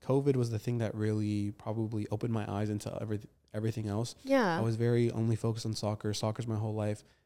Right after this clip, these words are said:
Speaker 1: 'Cause it's pretty intensive going to, be-, being a student athlete. I'm sure a lot of student athletes can relate. Um, a lot of pressure, not only to perform, um, inside the classroom and on the pitch,
Speaker 2: Yeah.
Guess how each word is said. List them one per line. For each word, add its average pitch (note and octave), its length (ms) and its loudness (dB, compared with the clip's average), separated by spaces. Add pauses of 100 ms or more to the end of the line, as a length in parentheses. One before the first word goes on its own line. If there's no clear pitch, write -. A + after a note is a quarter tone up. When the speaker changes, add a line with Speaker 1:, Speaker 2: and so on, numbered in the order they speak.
(140)
Speaker 1:
'Cause C#3+ 160 -2
it's D3+ 140 2
pretty F#3+ 220 0
intensive C3 720 -2
going G#2+ 300 0
to, G#2+ 500 0
be-, A2+ 180 0
being B2 260 -6
a A#2 40 -14
student A2+ 240 -2
athlete. G#2+ 320 0
I'm A2+ 80 -2
sure A#2 180 -2
a - 20 2
lot A2 160 2
of G#2 100 -2
student A2 220 -2
athletes A2+ 240 -2
can A2+ 120 0
relate. G#2+ 320 0 (720)
Um, G#2 540 0
a A2 60 -2
lot C#3 160 4
of C3 80 -4
pressure, A#2 560 -2
not A2 160 -4
only A2 200 0
to - 100 -14
perform, A#2 520 -4 (420)
um, G#2 520 0
inside A2 460 2
the A2 80 0
classroom A2 500 0
and G#2+ 140 2
on G#2+ 160 2
the G2+ 60 -2
pitch, - 420 -4 (160)
Speaker 2:
Yeah. G3 280 -2